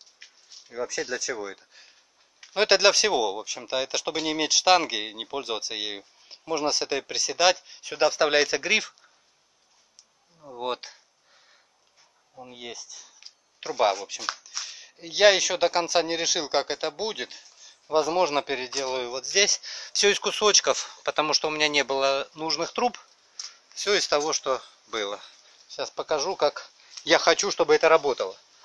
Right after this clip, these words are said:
Пока это ещё совсем не, ну, ещё не, ещё не готово. Но если я покажу, значит, я должен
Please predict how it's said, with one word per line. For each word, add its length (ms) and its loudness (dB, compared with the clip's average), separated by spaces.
Пока 280 6
это 180 4
ещё 200 -4
совсем 460 -2
не, 240 -4
ну, 160 -4
ещё 180 0
не, 120 4
ещё 200 -6
не 160 -4
готово. 400 -4
Но 100 -12
если 300 -6
я 120 -6
покажу, 560 -6
значит, 340 -10
я 120 -4
должен 320 -6